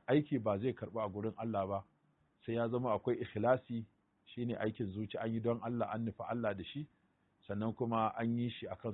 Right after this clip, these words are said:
sunnar manzo Allah sallallahu alaihi wasallama, shine man amila amalan. Za ka waɗannan hadisai guda biyu su suke taimakawa wajen tantance ayyukan zuci, su kuma suke taimakawa wajen tantance ayyukan da mutum yake a fili, su yi,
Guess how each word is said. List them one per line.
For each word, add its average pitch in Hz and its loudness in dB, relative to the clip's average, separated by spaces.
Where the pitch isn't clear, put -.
sunnar 113 -2
manzo 98 -2
Allah 107 0
sallallahu 101 -2
alaihi 101 -4
wasallama, 110 -2
shine 107 -4
man 107 -4
amila 98 -4
amalan. 98 -2
Za 127 6
ka 127 2
waɗannan 127 0
hadisai 113 0
guda 104 2
biyu 101 -2
su 120 -8
suke 135 0
taimakawa 120 4
wajen 110 2
tantance 120 -2
ayyukan 110 -2
zuci, 127 -2
su - -20
kuma 127 2
suke 117 -2
taimakawa 107 4
wajen 107 2
tantance 113 0
ayyukan 110 2
da 95 0
mutum 92 -4
yake - -2
a 90 -2
fili, 135 4
su 101 -2
yi, 117 4